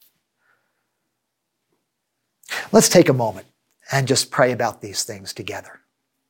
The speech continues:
As we bow our heads, wh-, why don't you take a moment right now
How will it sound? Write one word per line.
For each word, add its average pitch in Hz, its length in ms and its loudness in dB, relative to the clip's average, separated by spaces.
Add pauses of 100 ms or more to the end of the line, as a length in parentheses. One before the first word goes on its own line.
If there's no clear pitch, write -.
(3250)
As 190 420 6
we 165 80 6
bow 180 180 10
our 165 80 10
heads, 123 340 0
wh-, 190 200 -2
why 220 100 6
don't 262 100 2
you 202 60 8
take 175 200 2
a 139 40 4
moment 127 380 -2 (220)
right 135 200 2
now 104 340 -10